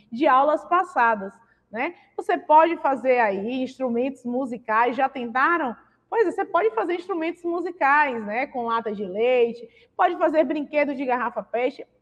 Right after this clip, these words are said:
pipas, né? Carrinhos com o que você tiver na mão.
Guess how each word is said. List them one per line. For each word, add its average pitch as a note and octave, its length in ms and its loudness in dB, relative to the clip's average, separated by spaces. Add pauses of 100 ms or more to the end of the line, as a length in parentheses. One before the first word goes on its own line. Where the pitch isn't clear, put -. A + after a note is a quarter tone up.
pipas, C#4+ 680 2
né? B3 300 -4 (360)
Carrinhos F4 720 2
com F4 140 -6
o F4 60 -6
que F4+ 100 -6
você F4 220 -4
tiver E4 300 -2
na F#4 120 0
mão. D#4 320 2